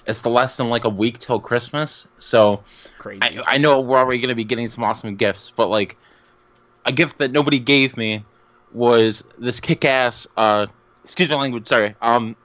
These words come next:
Speaker 1: awesome Saints team. So, yeah, uh, it's great to be back, man. We've got a really interesting game to, um, review. You know, uh, it was a crazy, crazy game, that Panthers game. But luckily, we edged out the win because of a very special part.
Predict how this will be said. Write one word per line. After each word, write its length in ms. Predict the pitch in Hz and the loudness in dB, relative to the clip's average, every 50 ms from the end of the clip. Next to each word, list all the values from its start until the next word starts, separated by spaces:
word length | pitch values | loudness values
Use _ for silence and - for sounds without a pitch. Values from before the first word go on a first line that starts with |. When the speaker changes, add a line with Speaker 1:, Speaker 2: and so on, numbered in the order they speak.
| _ _ - | _ _ 0
Speaker 1:
awesome 440 | 139 143 147 143 - - 143 123 110 | 2 4 4 2 0 -4 -6 -8 -8
Saints 420 | 113 - 156 139 131 120 - - | -4 -2 -2 -2 -2 -2 -6 -8
team. 320 | - 120 104 98 101 95 95 | -6 -6 -6 -6 -6 -8 -12
So, 460 | - - - 123 113 107 104 104 98 - _ _ _ _ _ _ _ _ | -16 -10 -4 -2 -2 -2 -2 -4 -8 -12 _ _ _ _ _ _ _ _
yeah, 320 | - 135 131 107 95 90 90 _ _ - | -4 -2 0 0 0 -2 -6 _ _ -16
uh, 320 | 76 92 101 101 101 98 101 107 - - - - - | -12 -10 -8 -8 -8 -10 -12 -14 -18 -20 -20 -20 -20
it's 240 | 76 76 - - - | -18 -14 -14 -4 0
great 180 | 135 135 131 | 2 2 2
to 40 | - 131 | 2 -2
be 100 | 123 113 | -2 0
back, 260 | 120 113 113 - 127 | 0 0 0 -2 -4
man. 260 | 123 120 117 117 117 | -4 -4 -4 -4 -4
We've 120 | 113 110 | -4 -2
got 140 | 104 120 104 | 0 0 0
a 60 | 104 | 0
really 340 | 104 113 135 139 135 131 127 | -2 0 0 2 2 2 0
interesting 480 | 117 107 - 117 - - 120 113 107 98 | -2 -6 -10 -12 -12 -10 -8 -6 -6 -4
game 340 | 113 110 107 107 107 104 92 | -2 -2 0 0 -2 -2 -4
to, 200 | - - 104 101 | -4 -2 0 0
um, 260 | 98 95 92 90 87 - _ - - - - - _ _ | 2 2 0 -2 -4 -10 _ -20 -20 -20 -20 -20 _ _
review. 480 | - 104 101 113 117 110 110 110 104 - - | -8 -6 0 2 4 4 6 4 2 0 -6
You 120 | 107 107 | -4 0
know, 200 | 107 110 113 107 | 2 4 4 4
uh, 80 | 104 95 | 4 4
it 100 | 87 110 | 4 4
was 160 | 120 117 117 | 2 2 0
a 40 | 113 | -4
crazy, 480 | - - - 143 151 151 143 123 120 | -6 -2 2 4 4 4 4 2 0
crazy 340 | 107 - 127 120 117 104 104 | -2 0 2 2 2 0 -2
game, 340 | 85 101 101 95 92 87 85 | -2 -2 -2 -2 -2 -2 -2
that 180 | 87 98 98 - | -2 -2 -2 -2
Panthers 400 | 110 101 98 90 98 90 85 - | -2 -2 -2 -2 -2 -4 -4 -2
game. 240 | 101 98 98 95 95 - - - - _ | -2 -2 -2 -4 -6 -12 -20 -20 -4 _
But 100 | 107 110 | 2 2
luckily, 340 | 123 147 147 - 165 147 139 | 4 2 2 2 2 0 2
we 160 | 123 117 117 | 0 -2 0
edged 260 | - 127 120 - - | 0 0 0 0 0
out 180 | 127 117 107 - | 0 -2 -2 -4
the 80 | 113 | -8
win 300 | 107 104 98 92 95 90 - _ _ 98 | -8 -6 -6 -8 -8 -12 -16 _ _ -14
because 280 | 107 104 139 127 117 | -8 -4 -4 -2 -2
of 60 | 113 | -2
a 100 | 113 107 | -2 -2
very 340 | 104 110 127 135 143 139 135 | 0 2 2 4 4 2 0
special 340 | - - - 120 - - 117 | 0 -2 -2 -2 -2 -4 -6
part. 380 | - - 123 120 117 - - | -2 0 2 2 2 0 -4